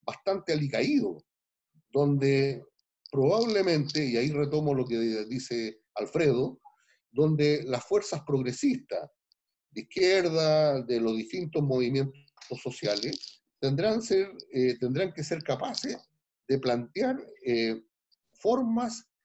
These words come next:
no de alternativas sistémicas, sino que de alternativas que nazcan desde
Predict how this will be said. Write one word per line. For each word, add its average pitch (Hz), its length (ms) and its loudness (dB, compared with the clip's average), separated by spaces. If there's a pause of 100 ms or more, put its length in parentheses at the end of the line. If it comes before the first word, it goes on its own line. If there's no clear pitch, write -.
(200)
no 202 260 0
de 349 120 2
alternativas 156 800 0
sistémicas, 120 960 -2 (300)
sino 208 320 -2
que 220 120 0
de 175 80 4
alternativas 151 680 0
que 139 120 0
nazcan 143 480 -2
desde 156 680 0